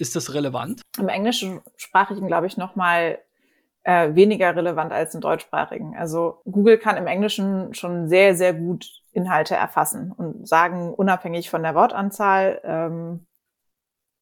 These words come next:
Speaker 2: das ist wichtig, das ist neu.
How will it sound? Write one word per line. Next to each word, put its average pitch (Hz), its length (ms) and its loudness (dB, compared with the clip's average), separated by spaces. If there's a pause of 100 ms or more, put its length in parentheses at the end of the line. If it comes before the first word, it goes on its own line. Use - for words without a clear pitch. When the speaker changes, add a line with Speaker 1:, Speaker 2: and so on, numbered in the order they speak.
(180)
Speaker 2:
das 175 200 0
ist - 520 -4 (200)
wichtig, 190 560 2
das 160 180 -4
ist 156 160 -6
neu. 156 400 -2